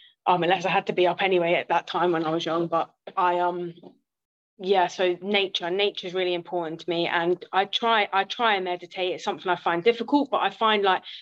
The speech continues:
jiu-jitsu is meditation to me. Same with boxing and kickboxing and even cooking, you know. I, if I'm prepping my food, I'm just in that mindful state cooking. So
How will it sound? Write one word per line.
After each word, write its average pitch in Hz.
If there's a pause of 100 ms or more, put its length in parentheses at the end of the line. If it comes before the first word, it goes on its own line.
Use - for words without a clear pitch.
jiu-jitsu 208
is 170
meditation 180
to 151
me. 175 (260)
Same 185
with 170
boxing 180
and 160
kickboxing 180
and 160 (680)
even 180
cooking, 180
you 151
know. 156 (120)
I, 170 (240)
if -
I'm 180 (200)
prepping 190
my 165
food, 165
I'm 165
just 170
in 175
that 160
mindful 175
state 160
cooking. 170
So 165